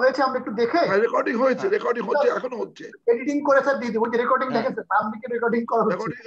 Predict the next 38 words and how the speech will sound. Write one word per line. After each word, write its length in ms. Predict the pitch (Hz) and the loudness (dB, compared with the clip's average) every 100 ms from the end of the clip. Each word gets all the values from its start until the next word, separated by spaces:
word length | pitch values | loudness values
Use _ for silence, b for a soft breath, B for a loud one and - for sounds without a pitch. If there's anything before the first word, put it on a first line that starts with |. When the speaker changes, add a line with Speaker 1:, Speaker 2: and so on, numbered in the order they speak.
| 208 | -4
Speaker 2:
হচ্ছে, 140 | 214 | -2
Speaker 3:
ঠিক 100 | 165 | -6
আছে, 80 | 180 | -4
Speaker 2:
recording 200 | 202 190 | -4 -6
হচ্ছে। 180 | 180 - | -8 -10
Speaker 3:
ঠিক 120 | 180 175 | -8 -8
আছে, 200 | - 135 | -10 -12
এটা 160 | 120 151 | -12 -12
পরবর্তীতে 580 | 165 160 160 160 160 156 | -10 -8 -8 -10 -14 -12
যেন 160 | 147 143 135 | -12 -10 -10
আবার 160 | 139 127 - _ _ _ _ _ | -10 -12 -20 _ _ _ _ _
মানে 140 | 127 131 | -14 -12
ইয়ে 120 | 127 127 | -10 -10
করা 140 | 113 101 | -10 -12
যায়, 180 | 90 | -14
ব্যবহার 340 | 98 110 120 113 | -14 -14 -12 -14
করা 220 | 107 101 | -16 -16
যায় 200 | 98 - - | -16 -16 -16
বা 60 | 110 | -16
বিভিন্ন 300 | 107 107 104 104 - | -14 -14 -14 -18 -16
ইয়েতে 220 | 104 - | -18 -18
disseminate 440 | 98 101 110 98 101 | -20 -20 -20 -20 -20
করা 220 | - 85 | -20 -20
যায়। 180 | 80 - _ _ _ - | -20 -20 _ _ _ -8
Speaker 1:
Sir, 240 | 226 208 147 - _ | -2 -2 -4 -14 _
আজকে 240 | - - 254 | -10 -2 -2
sir 200 | 247 247 | 0 0
এই 120 | 240 240 | 0 -2
অনুষ্ঠানে 320 | 233 220 254 | -4 -4 -4
যারা 220 | 254 254 233 | -2 -2 -2
সংশ্লিষ্ট 280 | 262 - 269 | -6 -10 -14
ছিলেন, 200 | 240 254 262 | -4 -2 -2
বিশেষ 240 | - 226 - | -4 -8 -2
করে 140 | 240 | -2
sir 160 | 233 226 | 0 0
আমাদের 220 | 220 226 214 | 0 -2 -2
রাকিব 260 | 202 254 | -2 -6
sir, 260 | - 254 | -2 0